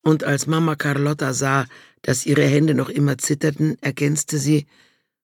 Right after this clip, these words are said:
„Meine Enkelin hat einen Führerschein. Sie könnte sie fahren.“ Caroline schob die Tür wieder ins Schloss,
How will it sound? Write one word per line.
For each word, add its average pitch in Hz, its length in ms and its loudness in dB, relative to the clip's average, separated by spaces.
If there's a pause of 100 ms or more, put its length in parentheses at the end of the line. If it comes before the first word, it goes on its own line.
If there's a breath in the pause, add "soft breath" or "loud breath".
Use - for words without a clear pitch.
(120)
„Meine 160 240 2
Enkelin 143 580 0
hat 156 140 -2
einen 160 240 -2
Führerschein. - 840 -6 (640)
Sie - 200 -6
könnte 208 400 -2
sie 160 160 -4
fahren.“ 220 680 -6 (1300)
Caroline 165 640 4
schob - 340 0
die 147 160 -2
Tür 165 280 2
wieder 147 160 4
ins 139 180 -2
Schloss, - 460 0